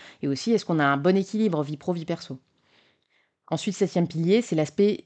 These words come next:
spiritualité, développement personnel. Et donc, ça va vraiment être comment on se sent avec soi-même. Est-ce qu'on se sent à sa place ? Est-ce qu'on se sent épanoui ? Voilà, une fois qu'on a fait cet état des lieux, si on l'a fait avec beaucoup de sincérité, ça va nous permettre d'ouvrir les yeux sur les choses sur lesquelles on a besoin de travailler pour améliorer sa vie.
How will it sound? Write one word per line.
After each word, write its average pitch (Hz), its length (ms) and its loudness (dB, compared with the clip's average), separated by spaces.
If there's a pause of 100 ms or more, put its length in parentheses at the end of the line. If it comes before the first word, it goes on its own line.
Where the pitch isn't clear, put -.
(120)
spiritualité, 165 960 0
développement 165 420 0
personnel. 170 720 2
Et 165 100 -4
donc, 156 140 -2
ça 165 100 -4
va 156 120 0
vraiment 165 240 0
être 196 120 0
comment 180 220 0
on 170 40 2
se 175 180 -8
sent - 180 -4
avec 156 280 2
soi-même. 175 680 2
Est-ce 160 160 -6
qu'on 160 120 -6
se 147 120 -6
sent 139 240 -6
à 135 80 -8
sa 139 140 -6
place ? 160 480 -4
Est-ce 147 120 -8
qu'on 151 100 -8
se - 140 -10
sent 165 240 -4 (180)
épanoui ? 135 380 -4 (880)
Voilà, 143 140 2
une 139 100 -2
fois 208 120 4
qu'on 208 120 2
a 190 80 4
fait 196 120 0
cet 170 160 -2
état 156 160 0
des 156 120 0
lieux, 247 360 0
si - 200 -10
on 165 80 0
l'a 165 120 0
fait 220 100 -2
avec 151 260 0
beaucoup 247 300 -2
de 254 60 -16
sincérité, 190 680 -2
ça 180 180 0
va 180 120 2
nous 208 160 4
permettre 165 500 0
d'ouvrir 202 440 0
les 170 200 0
yeux 185 120 -2
sur 180 140 -6
les 151 100 0
choses 196 180 -2
sur - 140 -6
lesquelles 185 260 -2
on 165 100 0
a 143 80 0
besoin 170 380 0
de 170 60 -2
travailler 151 400 -2
pour 156 200 -8
améliorer 147 380 0
sa 156 160 -4
vie. 123 160 -10